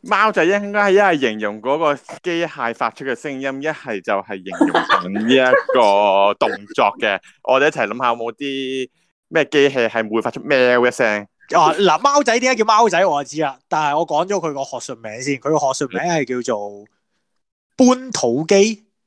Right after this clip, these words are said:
Speaker 2: 裝載搬土機。我陣間 send 張相畀你哋睇就知㗎啦。
Speaker 1: 好。
Speaker 2: 嗱，點解佢叫貓仔呢？因為呢，誒，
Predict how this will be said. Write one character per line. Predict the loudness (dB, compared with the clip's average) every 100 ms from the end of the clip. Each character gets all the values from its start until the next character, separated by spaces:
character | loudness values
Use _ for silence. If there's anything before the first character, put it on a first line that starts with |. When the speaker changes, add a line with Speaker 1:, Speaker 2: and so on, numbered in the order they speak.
| _ _ _ _ _ -2
Speaker 2:
裝 | 4 6 4 2
載 | -2 0 -2
搬 | -2 -4 -4
土 | -10 -12 -4
機。 | -4 -4 -8 _ _ _ _ _
我 | -2 -2 -2 -2
陣 | -2
間 | 0
send | 0 0
張 | 0
相 | -2 -4
畀 | -4 -6
你 | -10
哋 |
睇 | -12 -12
就 | -12
知 | -12 -10
㗎 | -12
啦。 | -6
Speaker 1:
好。 | 2 4
Speaker 2:
嗱， | 4
點 | 4 4
解 | 2
佢 |
叫 | 4
貓 | 4 4 2
仔 | 2
呢？ | 2
因 | 2 2
為 | 2
呢， | 2 2 0
誒， | -4 -6 -8